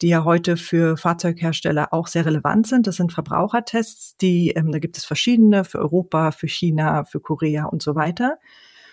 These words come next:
Und hier versuchen die Fahrzeughersteller eben nach sehr viel härteren Regularien als bei normalen Zulassungen für die Autos eben besonders gut abzuschneiden,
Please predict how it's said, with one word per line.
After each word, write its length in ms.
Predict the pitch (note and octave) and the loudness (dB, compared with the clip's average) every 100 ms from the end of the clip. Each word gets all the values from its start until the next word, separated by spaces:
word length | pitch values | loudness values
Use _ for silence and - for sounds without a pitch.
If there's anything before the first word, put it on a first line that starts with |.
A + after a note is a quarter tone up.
| - _ _ - | -20 _ _ -2
Und 120 | F3+ E3+ | -2 4
hier 180 | A3 | 2
versuchen 400 | A3+ G3 G#3 A#3 | 4 2 4 4
die 80 | G3+ | 4
Fahrzeughersteller 960 | E3 F3+ - B3 A#3+ A3 G#3+ A3 G#3 - | 4 -2 0 -4 0 -2 0 0 0 2
eben 220 | G#3 G#3+ | 4 4
nach 400 | F#3 F3 F3 - - - | 2 0 -2 -8 -18 -8
sehr 220 | D#3 F3+ | -2 0
viel 320 | F3 E3+ D#3 - | 2 2 0 -2
härteren 580 | - F3+ A#3+ A#3 A#3 A3+ | -2 -2 -2 2 2 4
Regularien 680 | G3 F3 D#3+ F3 G#3 G3+ | 2 2 2 2 2 0
als 160 | F3 E3+ | 0 -2
bei 120 | E3+ | 0
normalen 720 | D#3+ D#3 D3+ D3+ G3 A#3+ C#4 - - | 0 0 -2 0 2 2 0 -4 -12
Zulassungen 560 | - A#3 A#3 - B3 A#3 | -2 0 0 0 0 2
für 180 | B3 | 0
die 160 | A3+ - | -2 -2
Autos 600 | F3+ A3 B3+ C4 C#4+ - _ _ _ _ | -2 -2 -4 -6 -6 -12 _ _ _ _
eben 180 | F#3 F#3+ | -2 0
besonders 420 | F#3 F#3 F3 - | 0 0 -2 -2
gut 260 | G3 G3 | -2 -2
abzuschneiden, 960 | - E3 - A#3 - A3 A3 A#3 B3 | -4 -6 -8 -8 0 2 4 4 2